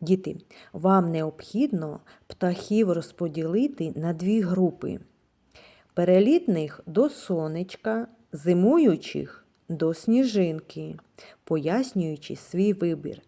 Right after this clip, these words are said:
Наприклад, шпак. Перелітний птах. Восени він відлітає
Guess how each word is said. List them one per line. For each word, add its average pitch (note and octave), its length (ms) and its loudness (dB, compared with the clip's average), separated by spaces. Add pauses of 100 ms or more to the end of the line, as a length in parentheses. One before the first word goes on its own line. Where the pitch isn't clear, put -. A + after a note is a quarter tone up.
Наприклад, F3 720 0
шпак. - 640 0 (600)
Перелітний A3+ 720 4
птах. G#3 640 -4 (160)
Восени D#3 640 0
він C#4 220 6
відлітає F3 840 2